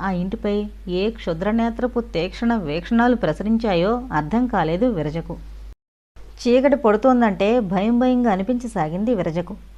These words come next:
కారణం, అంతకుముందు రెండు మూడు రాత్రులు ఆమె పొందిన అనుభవం. ఆ భయం ఆమెను వెంటాడుతూనే ఉంది. ఆ భయాన్ని మనసులో నుండి నెట్టివేయడానికి ప్రయత్నిస్తూ పుస్తకం అందుకుంది విరజ. "ఇదిగోనమ్మా, ఆంజనేయ దండకం,"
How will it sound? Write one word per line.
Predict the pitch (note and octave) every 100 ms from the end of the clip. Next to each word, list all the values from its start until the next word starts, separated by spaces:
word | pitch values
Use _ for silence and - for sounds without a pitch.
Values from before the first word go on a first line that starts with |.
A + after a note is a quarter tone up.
| - - -
కారణం, | F3 G3+ F#3 A3+ B3+ G#3+
అంతకుముందు | G#3 G#3+ A3+ F#3+ F#3+ A3+
రెండు | B3+ G3 G#3
మూడు | G#3+ G3+
రాత్రులు | E3+ F3 G3+ A3+ A3+ A3 A3+ -
ఆమె | G3+ G#3
పొందిన | - F3 F#3 A3
అనుభవం. | F3+ F3 G3+ F3+ E3+ - - - - - -
ఆ | A3+ A3+
భయం | F3+ F#3 A#3
ఆమెను | C4 A3+ A3 A3+ G#3
వెంటాడుతూనే | E3+ E3+ G#3+ A3 B3+ C4
ఉంది. | F3+ F3 F3 - - - - - B3+
ఆ | A#3+
భయాన్ని | A3+ F#3 F#3+ A#3 B3+
మనసులో | A3+ E3+ F#3 - A#3+
నుండి | B3 A#3+
నెట్టివేయడానికి | G3 F3 G3 A3+ A3+ A#3+ A#3+
ప్రయత్నిస్తూ | G#3 F#3 F#3+ A3 A3+ G#3 G#3+ A3+ -
పుస్తకం | F#3+ F#3+ A#3 B3+
అందుకుంది | F3+ E3 F3+ A3
విరజ. | G3+ D#3+ E3+ E3+ - - - - - - - -
"ఇదిగోనమ్మా, | G3 F3+ G3 F#3 F3 E3+ E3+
ఆంజనేయ | F3+ F3+ F#3 G3
దండకం," | G3 E3 F3 F3+